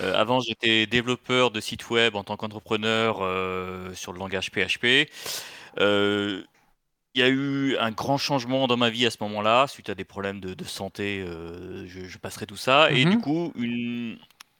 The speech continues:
Speaker 1: une remise à plat de beaucoup de choses, euh, et je suis revenu à mes, euh, grandes passions. Euh, en recherchant et en creusant, je me suis rendu compte que j'étais toujours passionné de jeux vidéo. J'ai commencé à jouer, je devais avoir le, dans les cinq ans,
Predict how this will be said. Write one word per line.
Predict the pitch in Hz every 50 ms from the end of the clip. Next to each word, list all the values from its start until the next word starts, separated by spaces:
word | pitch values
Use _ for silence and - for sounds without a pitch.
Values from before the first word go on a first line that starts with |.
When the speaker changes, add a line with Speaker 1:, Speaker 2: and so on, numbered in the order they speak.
| -
Speaker 1:
une | 113 117 117 110 110 113
remise | 113 110 123 135 135 123 135
à | 123
plat | - - 135 143 147 160
de | 151 120 117
beaucoup | 113 104 117 - 131
de | -
choses, | - - 123 135 156 160 151 - - - -
euh, | 104 113 117 117 117 117 113 107 101
et | 95 107
je | 110 113
suis | 110 - -
revenu | 110 113 113 113 127 135
à | 120
mes, | 107 104 107 110 120 123 120
euh, | 107 104 107 110 107 107 107 107
grandes | 110 113 113 127 123
passions. | - 117 - - - - - _ - - - - - - - - - - - - - - - - - -
Euh, | 95
en | 95 95 98 95 95 92 90
recherchant | 95 101 98 - 104 - - - 113 117 113
et | 98
en | 92
creusant, | 92 - - 101 98 104 120 135 147 160
je | 147 123
me | 107
suis | - -
rendu | 104 104 101
compte | - - 123 127
que | - -
j'étais | 90 95 - 101
toujours | 92 - - 120 120 113
passionné | - 110 - - 110 110 110
de | 101
jeux | - 110
vidéo. | 107 101 107 95 101 104 110 127 143
J'ai | 120 98 -
commencé | 98 95 95 92 - 101
à | 95
jouer, | 90 95 92 101 107 107 104
je | 95 90
devais | 92 92 92
avoir | 92 90 95 95 95
le, | 95 95 92 92 90 - _ _ _ _ _ _ _ _ _ _ -
dans | 92 95
les | 92
cinq | - - 104 95 -
ans, | 123 - 165